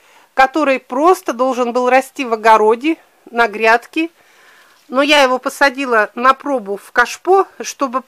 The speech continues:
ну как, дать совет людям не голословно, которые хотят дома вырастить острый перец крупный, а чтобы сказать: "Да, я выращивала, я знаю". Вот теперь я знаю, что можно вырастить обыкновенный перец.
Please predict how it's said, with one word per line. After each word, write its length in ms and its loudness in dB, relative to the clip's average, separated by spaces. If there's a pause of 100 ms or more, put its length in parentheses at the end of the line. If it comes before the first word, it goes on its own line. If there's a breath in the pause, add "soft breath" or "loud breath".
(300)
ну 200 -6
как, 260 0 (140)
дать 260 0
совет 380 -2
людям 360 -2
не 120 0
голословно, 680 2
которые 360 -2
хотят 340 -4
дома 300 0
вырастить 400 -6 (460 loud breath)
острый 340 -4
перец 360 -6
крупный, 460 -8 (340 loud breath)
а 140 2
чтобы 540 -2
сказать: 420 0
"Да, 140 4
я 160 4
выращивала, 640 -2
я 200 2
знаю". 380 0
Вот 160 -6
теперь 300 -2
я 140 2
знаю, 340 2
что 180 -8
можно 380 2
вырастить 460 -6
обыкновенный 840 0
перец. 640 -8